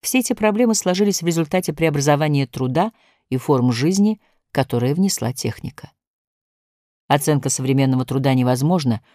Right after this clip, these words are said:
без оценки современной техники. Бремя труда, как такового, становится еще тяжелее с введением современной техники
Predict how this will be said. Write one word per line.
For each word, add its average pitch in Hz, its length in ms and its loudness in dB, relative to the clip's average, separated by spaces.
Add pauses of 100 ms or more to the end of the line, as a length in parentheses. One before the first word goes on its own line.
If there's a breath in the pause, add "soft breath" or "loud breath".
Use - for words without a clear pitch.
(200)
без 131 200 2
оценки 120 420 -2
современной 110 580 -2
техники. - 600 -8 (1160)
Бремя 180 340 6
труда, 110 340 -4
как - 200 -8
такового, 120 580 -2 (520)
становится 190 540 2
еще 185 200 2
тяжелее 180 500 4
с - 180 -2
введением 170 460 2
современной 160 580 0
техники - 600 -6